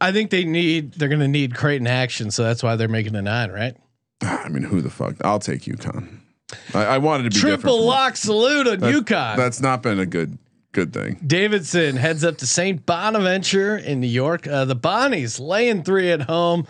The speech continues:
Speaker 1: Oh, Bonnies, what has happened to the season? Coming in, supposedly, uh, gonna dominate the A ten. They are seven and three straight up and against the spread. Uh, last, or no, sorry, Davidson is seven and three straight up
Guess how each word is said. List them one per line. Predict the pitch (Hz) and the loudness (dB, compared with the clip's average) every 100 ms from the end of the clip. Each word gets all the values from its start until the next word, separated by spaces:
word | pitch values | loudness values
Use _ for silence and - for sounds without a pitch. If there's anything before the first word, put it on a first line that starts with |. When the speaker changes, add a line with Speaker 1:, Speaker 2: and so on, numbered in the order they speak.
| - - - - | -10 -20 -20 -2
Speaker 1:
Oh, | 202 165 123 | 0 0 0
Bonnies, | 151 196 165 90 - | 0 0 -2 -4 0
what | 180 | 2
has | 226 135 | 2 2
happened | 165 170 165 156 | 0 0 0 0
to | |
the | 135 113 | 0 0
season? | - 196 226 160 | 0 2 0 -2
Coming | 117 196 226 220 | 0 0 2 2
in, | 220 220 220 214 - _ _ | 2 2 0 -4 -12 _ _
supposedly, | - - 175 165 180 175 160 | -4 0 2 2 2 2 2
uh, | 156 151 151 | 2 2 0
gonna | 160 151 | -2 0
dominate | 151 151 175 160 139 | 0 0 0 0 0
the | 135 | 0
A | 135 135 | 0 0
ten. | 151 151 135 120 - - - - | 0 0 0 -2 -8 -18 -20 -6
They | 143 143 | 0 2
are | 180 220 | 2 0
seven | 220 208 214 | 0 0 2
and | 233 220 | 2 2
three | 190 190 | 2 2
straight | 220 - 175 165 | 2 2 2 2
up | 156 - 170 | 0 -2 -2
and | 151 165 | 0 2
against | 156 147 | 0 -2
the | - | -2
spread. | - 151 160 175 | 0 2 2 -2
Uh, | - 139 | 0 2
last, | 135 139 139 - - | 2 2 0 -6 -2
or | 160 156 | 0 2
no, | 147 | 0
sorry, | 120 143 | 0 0
Davidson | 113 170 170 135 120 | 2 0 0 -4 -4
is | 104 98 120 120 | -2 -2 0 0
seven | 135 139 127 | 2 2 0
and | 120 | -2
three | 123 | -2
straight | 131 127 120 | 0 0 0
up | 113 | -2